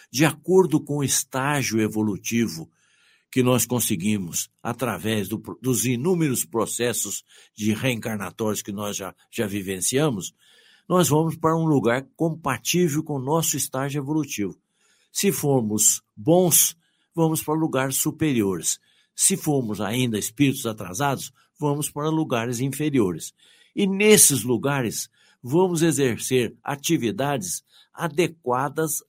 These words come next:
ao estágio evolutivo em que nós nos encontramos. Aqueles que trabalharam, por exemplo, na área da pedagogia, de professores, vão ajudar no ensino de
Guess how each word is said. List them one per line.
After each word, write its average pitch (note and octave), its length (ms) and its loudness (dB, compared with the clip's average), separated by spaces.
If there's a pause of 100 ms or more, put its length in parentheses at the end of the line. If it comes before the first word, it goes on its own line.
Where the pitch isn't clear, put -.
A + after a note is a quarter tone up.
ao D#3+ 300 2
estágio C3+ 800 -2 (140)
evolutivo C#3 760 -2 (200)
em D3 120 -4
que E3 140 -2
nós A#2 300 -4
nos B2+ 180 -4
encontramos. C3 640 -4 (460)
Aqueles E3+ 400 0
que - 100 -8
trabalharam, A#2 600 -2
por A2+ 180 -2
exemplo, G2+ 420 -4 (360)
na A#2 140 0
área A#2+ 360 2
da F#2 260 -8 (540)
pedagogia, G2 1040 2
de - 180 -20
professores, C3 1080 0 (300)
vão E3 300 0
ajudar D3 460 0
no E3 140 -2
ensino E3 580 2 (540)
de A#2 340 0